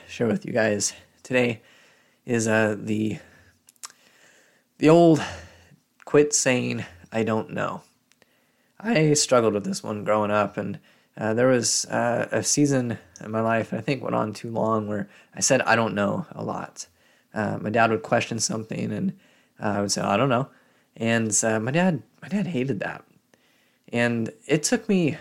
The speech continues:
a while to learn and to figure out why. He explained himself a few times and explained it, and it made sense. But, uh, I got to a point where instead of saying, "I don't know," I would come up with some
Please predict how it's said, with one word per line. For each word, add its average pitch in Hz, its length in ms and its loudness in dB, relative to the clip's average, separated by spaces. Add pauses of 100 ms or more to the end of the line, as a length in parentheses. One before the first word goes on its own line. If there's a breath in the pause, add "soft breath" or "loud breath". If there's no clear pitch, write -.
(120)
a 120 100 2
while 113 500 2
to 110 580 -4
learn 117 340 0
and 113 120 -2
to 110 80 -10
figure 110 360 2
out 101 240 2
why. 104 480 -6 (300 soft breath)
He 185 120 2
explained 123 380 0
himself 101 380 -4
a - 60 -12
few 110 200 -10
times 104 460 -8
and 107 180 -10 (420 soft breath)
explained 139 400 0
it, 123 400 0
and 135 140 0
it 143 60 4
made 151 240 2
sense. 107 720 -2 (400)
But, 117 300 4 (340 soft breath)
uh, 120 160 0
I 151 140 2
got 180 200 4
to 160 100 0
a - 40 2
point 123 340 -2
where 113 140 -2
instead 117 300 0
of 107 100 0
saying, 143 380 2
"I 107 140 -2
don't 104 180 -2
know," 104 340 -2 (300 soft breath)
I 107 100 2
would 120 340 0
come 123 160 -4
up 120 160 0
with 117 100 0
some - 180 -2